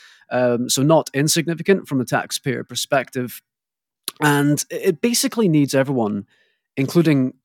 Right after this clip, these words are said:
uh, Opito, who I say is running it, their offshore wind counterpart, G W O, and others to kind of agree on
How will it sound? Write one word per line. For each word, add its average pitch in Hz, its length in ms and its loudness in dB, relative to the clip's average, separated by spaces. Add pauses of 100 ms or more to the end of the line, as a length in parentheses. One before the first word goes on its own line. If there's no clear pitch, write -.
(120)
uh, 113 160 -4
Opito, 151 640 0
who 120 100 -2
I 110 40 0
say 117 140 -2
is 104 100 -4
running 110 220 0
it, 120 200 -4
their 113 280 -2 (100)
offshore 123 340 -2
wind 110 240 -4
counterpart, 110 580 -4
G 127 160 -4
W 110 400 -2
O, 123 320 2 (520)
and 208 140 6
others 185 400 6
to - 80 -8
kind 127 160 -2
of 107 160 -8 (120)
agree 135 720 2
on 120 640 -2